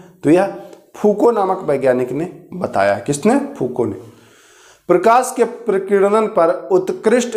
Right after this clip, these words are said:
कार्य के लिए किसे नोबेल पुरस्कार वर्ष उन्नीस सौ तीस में प्रदान किया गया, तो सीवी रामन को, सीवी रामन को, अ, इसके लिए प्रदान किया गया है। प्रकाश के प्रकीर्णन हेतु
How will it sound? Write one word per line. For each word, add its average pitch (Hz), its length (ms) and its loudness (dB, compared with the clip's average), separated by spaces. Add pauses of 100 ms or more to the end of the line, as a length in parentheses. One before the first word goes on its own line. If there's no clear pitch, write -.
कार्य 190 320 2
के 190 120 -2
लिए 170 120 0
किसे 214 300 0
नोबेल 185 360 2
पुरस्कार 165 420 0
वर्ष 180 300 0
उन्नीस 156 280 -4
सौ 160 80 -2
तीस 160 260 0
में 160 160 0
प्रदान 131 260 0
किया 147 180 -2
गया, 147 140 2
तो 151 140 -2
सीवी 165 460 2
रामन 143 280 2
को, - 480 -6 (760)
सीवी 208 360 2
रामन 233 260 4
को, 190 180 0 (680)
अ, 151 440 4
इसके 175 260 2
लिए 175 180 4
प्रदान 135 340 0
किया 123 240 0
गया 117 140 2
है। 120 100 -4 (160)
प्रकाश 165 500 2
के 208 100 4 (360)
प्रकीर्णन 143 580 2
हेतु 131 360 -4